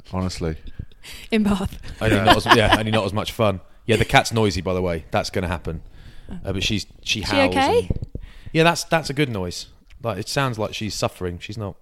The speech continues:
Speaker 1: So did you win the game? Do you remember?
Speaker 2: Yeah, we did.
Speaker 1: Yeah.
Speaker 2: Yeah. Um, it was only seven minutes. Um, so
Speaker 3: They all count.
Speaker 2: What,
Speaker 3: They all
Speaker 2: all minute?
Speaker 3: count. Yeah, they all count. All the caps count.
Speaker 2: <laughs>
Speaker 3: We had
Speaker 2: You
Speaker 3: this
Speaker 2: meant
Speaker 3: thing at, we had this thing at
Speaker 2: I
Speaker 3: Sarries
Speaker 2: thought you were
Speaker 3: once where
Speaker 2: talking
Speaker 3: it was
Speaker 2: about
Speaker 3: like
Speaker 2: seven minutes counting.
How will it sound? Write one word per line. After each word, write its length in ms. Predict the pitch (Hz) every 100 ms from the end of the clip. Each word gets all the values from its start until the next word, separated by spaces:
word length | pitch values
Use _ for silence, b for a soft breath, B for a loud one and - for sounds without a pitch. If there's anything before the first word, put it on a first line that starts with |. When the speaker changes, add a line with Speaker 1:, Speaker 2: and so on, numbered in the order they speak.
| -
Speaker 1:
So 140 | 147
did 180 | 139 147
you 60 | 143
win 160 | 147
the 80 | 139
game? 200 | 151 175
Do 40 | 196 b b b b _ - - - - 117
you 20 |
remember? 120 | 120 233
Speaker 2:
Yeah, 80 | 220
we 80 | 214
did. 340 | 226 196 175
Speaker 1:
Yeah. 440 | 104 110 208 180 160
Speaker 2:
Yeah. 80 | 185
Um, 80 | 196
it 60 |
was 100 | 254
only 140 | 269 254
seven 280 | 254 226 214
minutes. 380 | 214 - - - -
Um, 380 | 185 190 180 180
so 160 | - 185
Speaker 3:
They 60 | 165
all 80 |
count. 340 | - 175 170 - b b b b b b _
Speaker 2:
What, 140 | 208
Speaker 3:
They 60 | -
all 60 | 175
Speaker 2:
all 20 |
minute? 320 | 247 - - -
Speaker 3:
count. 180 | 240 254 208
Yeah, 120 | 208
they 80 | 214
all 120 | 240
count. 220 | 233 -
All 100 | 233
the 80 | 214
caps 260 | 226 208
count. 380 | - 214 196 208 -
Speaker 2:
<laughs> 40 | - - B B B B B B -
Speaker 3:
We 120 | 175
had 60 | 185
Speaker 2:
You 60 |
Speaker 3:
this 20 | 190
Speaker 2:
meant 60 |
Speaker 3:
thing 100 | 180
at, 60 | 156
we 60 | 185
had 80 | 170
this 140 | 156
thing 120 | 170
at 40 | 147
Speaker 2:
I 20 |
Speaker 3:
Sarries 260 | - 220 294
Speaker 2:
thought 60 |
you 40 | 277
were 20 |
Speaker 3:
once 100 | 269 269
where 60 |
Speaker 2:
talking 40 | 233
Speaker 3:
it 40 |
was 80 | 226
Speaker 2:
about 80 | 143
Speaker 3:
like 80 | 254
Speaker 2:
seven 240 | 233 233
minutes 260 | 277 - -
counting. 380 | 254 220 240